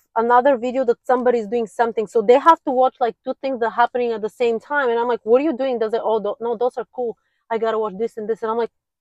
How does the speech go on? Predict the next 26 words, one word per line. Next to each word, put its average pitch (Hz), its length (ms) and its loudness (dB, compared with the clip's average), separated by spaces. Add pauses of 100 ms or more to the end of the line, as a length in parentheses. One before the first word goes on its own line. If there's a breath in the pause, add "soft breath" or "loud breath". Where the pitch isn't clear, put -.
(180)
"What's 359 300 2
wrong 285 360 8 (160)
with 294 100 6
you?" 254 240 8
Like, 240 220 6 (400)
but 254 180 6
if 294 260 0
you 330 560 4
have 262 200 6
young 240 280 4
kids, 294 520 -2
like, 240 180 4 (180)
when 247 220 2
I 240 80 4
say 233 180 2
young, 226 200 2
I 226 80 0
mean, 233 160 0
like, 185 180 -2 (140)
eleven, 214 320 2
ten 208 180 -6
to, - 120 -20 (120)
uh, - 60 -8 (340)
ten 226 200 2 (200)
and 196 160 -6
up, 175 180 0